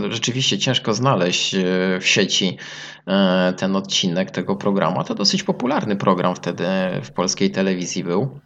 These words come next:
E, myślę, że młodzież, e, namiętnie go oglądała.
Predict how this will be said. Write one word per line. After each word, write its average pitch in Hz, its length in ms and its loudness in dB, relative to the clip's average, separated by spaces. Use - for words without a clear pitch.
E, 98 460 2
myślę, 98 260 2
że 101 120 0
młodzież, 98 580 0
e, 107 200 -4
namiętnie 98 520 0
go 90 120 0
oglądała. 92 760 0